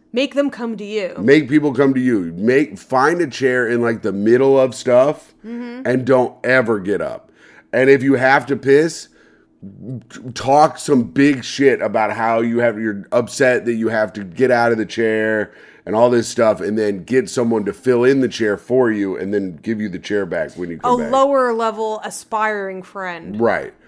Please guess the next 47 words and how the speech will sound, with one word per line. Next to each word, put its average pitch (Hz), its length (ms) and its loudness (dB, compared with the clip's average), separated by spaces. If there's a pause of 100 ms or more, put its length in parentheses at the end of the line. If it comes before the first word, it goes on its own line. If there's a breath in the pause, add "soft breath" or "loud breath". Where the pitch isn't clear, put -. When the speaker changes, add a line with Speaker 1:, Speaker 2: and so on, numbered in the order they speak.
(220 soft breath)
Speaker 2:
But 117 100 0
you 143 240 -2
can 147 200 2
make 156 240 2
yourself 123 720 -2
a 98 80 -4
big 113 720 -4
time 143 260 2
center 131 280 0
of 117 100 -2
attention 104 420 -4
if 92 140 -6
you 113 120 -4
can 104 220 -8
be 113 240 -4
in 113 80 2
a 110 80 0
chair 98 560 -2 (460 soft breath)
and 110 180 -2
make 117 220 0
everyone 117 480 0
look 120 200 -2
down. 110 280 -2
If 117 100 -4
you 127 140 -6
can 131 180 -2
make 127 220 -2
everyone 135 400 0
look 120 180 -2
at 139 80 0
you, 143 300 0
what, 117 340 -6
like, 123 200 0
if 120 120 -6
you 190 100 -4
make 214 240 2
everyone 147 560 0
look 113 420 -2
to 113 120 -6
you 139 580 0 (200)
while 117 160 -2
you 135 160 2
talk, 139 500 -2 (220 soft breath)
like, 117 180 -4
stand 135 460 4
around 131 340 2
you, 147 400 0